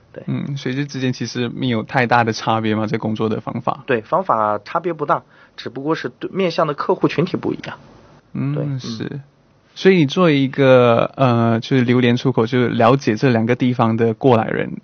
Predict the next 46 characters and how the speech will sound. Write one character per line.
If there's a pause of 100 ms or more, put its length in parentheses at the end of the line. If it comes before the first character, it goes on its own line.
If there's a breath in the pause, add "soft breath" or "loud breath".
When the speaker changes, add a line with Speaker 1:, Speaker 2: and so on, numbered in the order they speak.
Speaker 2:
如
果
说
有
人
想
要
加
入 (240 soft breath)
榴
莲
这
个
行
业
的
话，
你
会
给
他
什
么
样
的
意
见
呢？ (580 loud breath)
Speaker 1:
我
的
意
见，
第
一， (600 soft breath)
你
得
有
一
个
强
大
的
心
理
准
备。